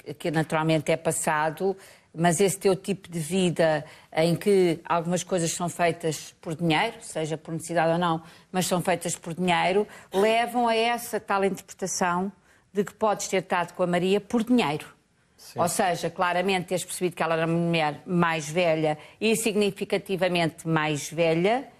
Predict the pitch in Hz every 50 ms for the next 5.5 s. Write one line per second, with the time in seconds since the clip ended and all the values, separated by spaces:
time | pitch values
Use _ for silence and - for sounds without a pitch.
0 | _ _ _ _ _ _ 226 233 226 226 - 226 214 220 240 226 202 - - 208
1 | 190 196 190 - 190 190 185 - 196 190 190 180 180 180 165 175 160 160 196 202
2 | 196 208 214 226 240 233 - - - - 240 247 262 247 240 - - 262 262 233
3 | 220 214 226 220 226 226 208 208 185 - 196 - 208 196 - 214 196 - 202 208
4 | 202 202 202 - 214 196 196 202 208 220 240 233 - 214 190 160 170 175 180 196
5 | 202 - - 202 185 175 175 190 190 185